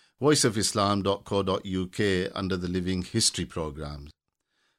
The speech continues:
Part one covered the advent of the promised Messiah and Mahdi alayhi salam,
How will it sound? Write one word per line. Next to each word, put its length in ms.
Part 280
one 220
covered 480
the 180
advent 480
of 120
the 80
promised 440
Messiah 520
and 160
Mahdi 260
alayhi 220
salam, 400